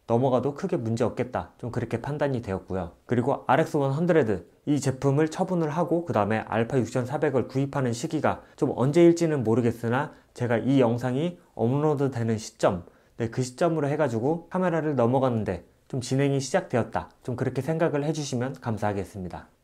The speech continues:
아까도 말씀드렸지만 참고로 말씀드리면 제가 사용했던 이 알엑스 원 헌드레드 마크 식스,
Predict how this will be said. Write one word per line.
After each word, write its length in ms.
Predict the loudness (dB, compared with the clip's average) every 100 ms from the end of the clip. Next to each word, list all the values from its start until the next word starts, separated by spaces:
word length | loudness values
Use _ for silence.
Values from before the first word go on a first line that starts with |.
| _
아까도 340 | -2 2 4 6
말씀드렸지만 840 | 4 2 0 0 0 -2 -2 -4 -10 -20 -20
참고로 380 | -4 0 2 4
말씀드리면 840 | 2 0 -2 -2 0 0 0 -2 -6 _ _
제가 200 | 0 2
사용했던 720 | 4 4 4 2 2 0 0 -6 _ _
이 260 | -4 0 0 0
알엑스 380 | 2 4 2
원 160 | 0 0
헌드레드 400 | 0 2 2 4
마크 280 | 4 2 0
식스, 440 | -6 -4 -4 -4